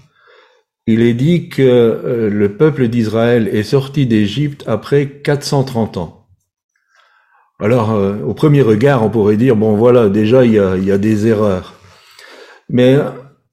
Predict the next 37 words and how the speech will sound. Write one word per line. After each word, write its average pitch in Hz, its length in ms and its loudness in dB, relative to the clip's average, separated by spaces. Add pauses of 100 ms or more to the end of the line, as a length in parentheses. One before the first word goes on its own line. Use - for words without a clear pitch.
(260)
en 143 140 -2
fait, 175 280 0
il 135 60 -4
faut 135 160 -2
faire 135 320 -2
très, 175 480 0
très 147 340 0
attention 123 720 -2
à 113 120 -4
ce - 80 -12
que - 100 -6
l'Éternel 104 840 -2
dit, 110 440 -8 (640)
parce - 180 -10
que 117 160 0
chaque 143 400 -4
mot 131 600 0
a 104 220 0
une 113 200 0
importance. 110 1000 -6 (760)
Dieu 135 180 2
n'a 139 160 2
pas 117 160 0
dit 139 140 0
qu'Israël 117 500 0
serait 120 280 -4
pendant 110 440 0
quatre 120 300 -4
cents 107 320 -2
ans 101 220 -2
en 98 120 -2
Égypte, 104 440 -2
il 110 140 0
a 101 100 0
dit 120 160 -4
qu'il 107 180 -6
serait 117 420 -6